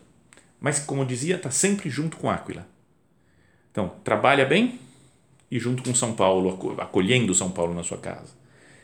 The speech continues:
Depois, são sempre um exemplo de bom casal que dá testemunho pela sua união, dá testemunho do Evangelho. E terceiro, é que tem doutrina, conhece a doutrina da igreja e sabe ensinar.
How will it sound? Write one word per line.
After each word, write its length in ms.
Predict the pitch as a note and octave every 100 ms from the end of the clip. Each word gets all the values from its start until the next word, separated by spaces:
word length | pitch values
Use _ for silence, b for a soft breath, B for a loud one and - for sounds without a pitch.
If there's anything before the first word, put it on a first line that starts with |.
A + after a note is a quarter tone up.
| _
Depois, 240 | B2+ C#3
são 160 | C3 C#3+
sempre 260 | - F#3 F3+
um 140 | D#3+
exemplo 680 | C3+ A2 B2+ G3 A3+ A#3 F3
de 160 | E2+
bom 340 | - A2+ D#3+ F#3
casal 540 | C#3+ G2+ G#2+ A2 C#3
que 100 | -
dá 220 | G2+ G#2
testemunho 640 | A2 C#3+ D3 F3+ B2 D3 D#3+ B B -
pela 180 | C3+
sua 220 | C3 - D#3
união, 240 | G3 D#3+
dá 80 | F3
testemunho 480 | C#3 - A#2 G#2+ G#2+ B B
do 120 | - F#2+
Evangelho. 480 | G2 F2+ D2+ D2 - - - _ _ _ _ _ -
E 60 | F3+
terceiro, 600 | G#3 F#3 - C#3 A#2+ A#2 B B B B
é 60 | C#3
que 140 | C3
tem 320 | - - F#3 F3+
doutrina, 640 | C#3 C3 G#2+ G2+ C3+ G3 - - _ _ _ _ _
conhece 420 | - G2 B2 - -
a 40 |
doutrina 360 | F#2 - G2+ B2
da 60 |
igreja 400 | F#3+ A2 G2+ - - _ _ _ _
e 60 | -
sabe 300 | - G2 F2+
ensinar. 520 | F2 E2+ D2+ C#2+ -